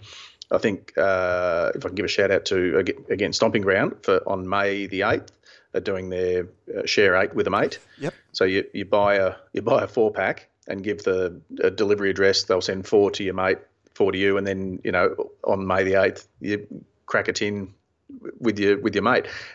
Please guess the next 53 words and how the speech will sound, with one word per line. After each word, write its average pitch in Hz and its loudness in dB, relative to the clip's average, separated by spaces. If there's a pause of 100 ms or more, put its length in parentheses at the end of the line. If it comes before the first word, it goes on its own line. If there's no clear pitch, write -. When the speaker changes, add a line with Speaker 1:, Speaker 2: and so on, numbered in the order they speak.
(560)
Speaker 1:
That's 131 0
important 113 2
because 104 -4
it's 101 -10
not 120 -4
just, 107 0
"Oh, 113 2
this 101 -6
is 92 -6
a - -8
good 90 -10
beer, 92 -4
I'm 87 -6
gonna 87 -4
enjoy 101 4
it." 80 0
It's, - -2
it's, - -6
it's - -10
that - 2
sharing 92 2
of 92 2
it, 95 4 (340)
even 95 -2
if 90 -6
it's, - -6
you 90 -6
know, 90 0
through 98 0
a 90 2
screen, 110 0 (500)
um, 92 0
you 98 -2
know, 92 2 (100)
with, 95 -2
with 98 0
someone 95 -2 (200)
who's, 98 -4 (100)
you 95 0
know, 92 2
means 92 0
something 92 -2
to 95 -4
you. 107 4
Speaker 2:
Well, 156 -4
also, 196 0
and 151 -4
shout 160 0
out 143 -2
to, 117 -6
um, 110 -6
Bridge 131 -4
Road, 131 0